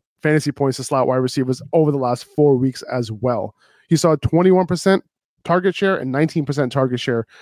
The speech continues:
the last two weeks. Tank Dell is back, right? And I am starting him over Noah Brown,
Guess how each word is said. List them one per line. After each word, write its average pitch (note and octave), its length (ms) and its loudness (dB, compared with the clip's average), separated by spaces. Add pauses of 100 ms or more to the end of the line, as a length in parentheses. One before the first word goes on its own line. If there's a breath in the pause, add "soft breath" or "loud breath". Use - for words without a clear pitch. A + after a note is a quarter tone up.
(140)
the C#3+ 60 -2
last B2+ 320 0
two C3 100 2
weeks. A2+ 340 -4 (880)
Tank E3 200 0
Dell D#3+ 160 4
is D3+ 100 2
back, B2 300 0 (280)
right? A#2 240 0
And C3 140 -6
I C3 80 -4
am D3+ 140 -2
starting C#3+ 360 2
him C#3 160 2
over C#3 180 4
Noah C3+ 180 4
Brown, A2 340 -2